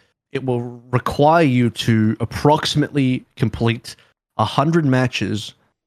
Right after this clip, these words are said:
to be able to unlock all the base heroes and the base game modes, all that kind of stuff. Um, and you also can't access ranked until you win fifty quick play games.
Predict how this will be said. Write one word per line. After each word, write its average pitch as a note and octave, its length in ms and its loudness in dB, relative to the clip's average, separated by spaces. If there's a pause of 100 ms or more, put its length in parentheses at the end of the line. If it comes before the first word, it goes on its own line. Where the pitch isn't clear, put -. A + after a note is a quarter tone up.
(1000)
to C#3 200 2
be B2+ 160 2
able A#2+ 120 0
to A#2+ 400 2
unlock A2 380 2
all A2 340 2
the G#2+ 120 0
base A2 260 0
heroes G#2+ 460 -2
and G#2+ 240 0
the G#2+ 60 2
base G2+ 280 -2
game G2+ 260 -2
modes, F#2+ 640 -4
all G2+ 160 -4
that G2 140 -4
kind G#2 120 -2
of G#2+ 60 -2
stuff. - 400 -6 (120)
Um, G#2 220 0
and A2 160 -2
you A2 100 -2
also B2+ 320 0
can't B2+ 360 0
access A#2+ 440 -4
ranked G#2+ 480 -2 (640)
until C3+ 400 0
you A#2+ 260 -2
win C3+ 540 0 (640)
fifty C3 680 -2
quick - 300 -4
play G#2+ 180 0
games. G2 460 -4